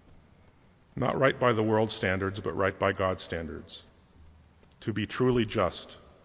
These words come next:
to be righteous. And to love mercy. If we don't love mercy, then we will never have a relationship with God. Because what do we say every,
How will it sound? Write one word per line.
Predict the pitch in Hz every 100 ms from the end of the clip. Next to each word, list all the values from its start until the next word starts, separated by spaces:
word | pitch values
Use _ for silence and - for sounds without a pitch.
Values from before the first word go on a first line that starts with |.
| -
to |
be | 107
righteous. | 98 98 98 82 - - - - _ _ - - - - - - - -
And | 110
to | 131
love | 135 139 139
mercy. | 135 147 - 90 73 - - - - - - - _ _ _ - - - _ _ _ _ -
If | 113
we | 147 208
don't | 202 190
love | 143 143 139
mercy, | 127 135 139 - 87 104 107 - - -
then | - 123 131
we | 135
will | 135
never | 131 151 147 120
have | 110 110 107 107
a | 107
relationship | 98 92 - 104 110 -
with | 120
God. | 147 131 78 - - - - _ _ _ _ _ _ _ _ _ -
Because | 120 131
what | 120 147
do | 160
we | 143
say | - 135
every, | 127 120 117